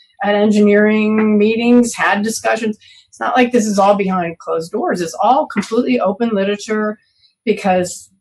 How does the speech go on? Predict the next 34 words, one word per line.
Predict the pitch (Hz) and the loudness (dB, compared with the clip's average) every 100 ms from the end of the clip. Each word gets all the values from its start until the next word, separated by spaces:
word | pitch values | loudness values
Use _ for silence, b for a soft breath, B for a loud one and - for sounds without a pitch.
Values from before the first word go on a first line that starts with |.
| _ | _
you | - | -6
know, | 208 175 | 0 0
we | 208 208 | 2 2
want | 214 208 202 _ _ | 4 2 0 _ _
the | 214 214 | -2 0
expertise | 202 - 202 285 311 | -2 -2 -8 -6 -6
of | - | -8
people | - 190 196 190 | -6 -6 -4 -2
in | 190 | -2
the | 185 | -2
field. | 269 247 151 143 - | -2 0 0 -2 -4
And | 196 | -6
so, | 202 202 190 190 - b b b _ _ _ _ - | 2 4 4 2 -4 b b b _ _ _ _ -6
um, | 190 185 175 170 - _ _ | 0 2 0 -2 -10 _ _
not | 196 208 214 220 | 4 6 6 4
every | 208 208 | 2 2
gyro | 196 214 240 190 175 190 - - | 2 4 2 2 0 -2 -8 -8
expert | 202 208 175 160 196 | -6 -6 -2 -2 0
works | 185 196 - | 2 2 2
on | 185 180 | -2 -2
Hubble. | 233 262 - - | -2 -4 -6 -6
They | 180 | -4
work | 180 196 208 | 0 2 2
on | 214 | 2
lots | 233 311 165 | 2 -2 -6
of | |
stuff. | - - - | -10 -10 -10
So | - | -6
you | 185 | -2
wanna | 185 185 | 0 -2
get | 185 196 196 | 0 -2 0
that | 180 - | -8 -6
community | 190 202 202 175 170 | -2 2 2 0 -6
together | 175 202 220 180 131 | -4 -2 0 0 -4